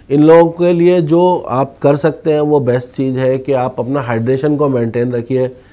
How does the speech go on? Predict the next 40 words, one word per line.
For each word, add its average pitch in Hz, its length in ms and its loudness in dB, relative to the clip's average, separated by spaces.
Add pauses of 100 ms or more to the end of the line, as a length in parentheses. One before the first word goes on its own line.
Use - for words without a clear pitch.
(280)
जब 113 160 0
भी 143 120 4
आप 135 140 2
बात 123 300 -2
कर 127 180 -2
रहे 127 140 -2
हैं 127 140 -4
तो 131 80 -4
हर 127 240 -2
एक 127 160 -4
दस 117 220 -4
पन्द्रह 123 260 -2
मिनट 127 280 -2
में 123 140 -2
एक 123 120 -6
पानी 107 280 -4
का 120 160 -6
sip 120 200 -6
ज़रूर 117 360 0
लें, 123 220 0 (340)
लगातार 117 500 -2
आधा 107 280 -4
घंटे 113 300 -4
तक, 110 240 -8
एक 110 180 -4
घंटे 110 280 -6
तक 110 240 -6
इस 113 160 -10
तरह 110 180 -8
से 117 120 -6
ना 107 180 -6
बोलें। 110 380 -4 (340)
जो 123 100 2
जनप्रतिनिधि 127 760 2
होते 113 300 -4
हैं, 113 300 -6 (360)
आपने 110 260 -6
देखा 113 280 -2
होगा, 113 260 -2
वो 113 420 0